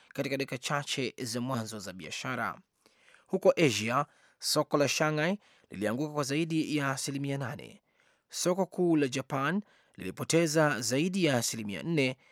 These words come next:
na Hong Kong ilikuwa chini kwa zaidi ya asilimia tano. Masoko makuu ya Ulaya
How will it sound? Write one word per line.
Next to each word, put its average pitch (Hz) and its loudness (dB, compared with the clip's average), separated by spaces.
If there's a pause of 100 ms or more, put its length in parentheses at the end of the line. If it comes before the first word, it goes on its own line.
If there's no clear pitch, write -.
(180)
na 110 -6
Hong 135 0
Kong 175 2
ilikuwa 131 -4
chini 151 -2
kwa 139 -2
zaidi 135 2
ya 120 -2
asilimia 92 -6
tano. 143 -4 (560)
Masoko 131 0
makuu 151 4
ya 156 8
Ulaya 156 4